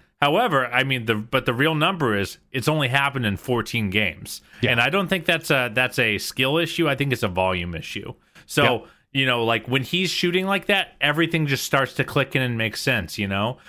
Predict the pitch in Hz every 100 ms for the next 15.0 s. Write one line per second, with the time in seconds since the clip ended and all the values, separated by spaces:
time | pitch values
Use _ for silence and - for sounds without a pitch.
0 | - - 117 139 135 139 127 120 135 135
1 | 123 117 - - 123 117 120 110 101 113
2 | 110 110 110 117 107 104 101 160 202 170
3 | 107 101 92 101 104 - - _ - 123
4 | 131 120 110 - _ - 117 104 - 165
5 | 165 143 143 - 127 - 135 143 117 143
6 | 139 135 127 139 139 135 135 - 135 127
7 | 123 113 - 135 110 113 - 139 135 131
8 | 117 110 - 139 135 120 - _ _ _
9 | - 123 127 - 156 135 110 139 160 123
10 | 104 101 123 120 - 120 120 117 - -
11 | _ _ - 143 143 - 120 131 123 113
12 | - 147 127 113 107 - _ _ 117 113
13 | 110 131 123 110 110 143 131 120 - 117
14 | 107 - 120 120 147 202 - 92 -